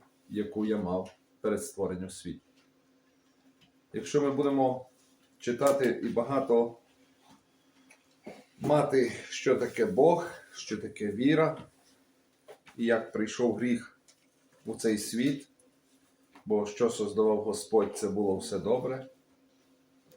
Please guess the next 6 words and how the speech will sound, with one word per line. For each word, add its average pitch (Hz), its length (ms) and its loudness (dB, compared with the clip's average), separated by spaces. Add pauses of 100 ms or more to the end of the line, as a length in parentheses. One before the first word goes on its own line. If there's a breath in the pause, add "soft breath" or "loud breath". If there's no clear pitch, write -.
(920)
тому 117 260 0
що 101 500 0 (3250)
Бог - 680 0 (880)
зростив 107 580 0
і 92 100 0
землю, 139 540 -2